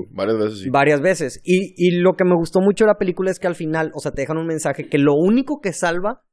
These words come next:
Speaker 2: o sea, lo que al final salva a que Denzel Washington no se salga con la suya, es la acción buena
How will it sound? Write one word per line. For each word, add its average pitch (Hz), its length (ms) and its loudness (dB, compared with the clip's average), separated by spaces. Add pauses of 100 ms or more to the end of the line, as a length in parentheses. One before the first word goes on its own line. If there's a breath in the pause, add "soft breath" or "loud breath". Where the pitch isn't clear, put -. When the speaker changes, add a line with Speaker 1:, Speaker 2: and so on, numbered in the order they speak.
(220)
Speaker 2:
o 139 100 -10
sea, 170 100 2
lo 165 140 4
que 170 80 2
al 160 100 2
final 170 420 2
salva 190 560 2
a 156 140 0
que 135 160 0
Denzel 151 280 0
Washington 160 440 -4
no 139 80 -4
se 165 100 -6
salga 160 320 -4
con 143 140 -6
la 120 80 -4
suya, 180 320 -4 (340)
es 139 180 0
la 175 120 0
acción 170 400 0
buena 170 420 0